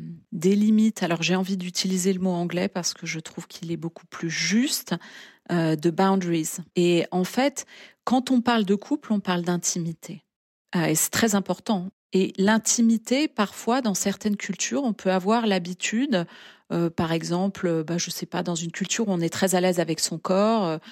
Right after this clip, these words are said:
on va peut-être se dévêtir facilement, alors que pour l'autre, pour le conjoint, ça peut être quelque chose qui est à process avec, euh,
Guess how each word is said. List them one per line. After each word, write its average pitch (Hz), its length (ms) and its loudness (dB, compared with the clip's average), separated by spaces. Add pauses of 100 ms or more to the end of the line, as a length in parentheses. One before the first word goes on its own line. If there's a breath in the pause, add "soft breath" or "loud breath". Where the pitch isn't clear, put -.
(280 loud breath)
on 180 60 0
va 190 80 4
peut-être 208 180 0
se - 120 0
dévêtir 190 520 0
facilement, 190 600 -2
alors 180 280 0
que 180 120 -4
pour 175 300 -6
l'autre, 190 480 -2
pour 185 200 -6
le 180 100 2
conjoint, 185 400 -4
ça 185 160 -4
peut - 120 -6
être 170 120 -4
quelque - 260 -8
chose 214 260 -2
qui - 200 -6
est 160 40 -4
à 151 40 -6
process - 680 -2 (160)
avec, 180 480 0
euh, 165 200 0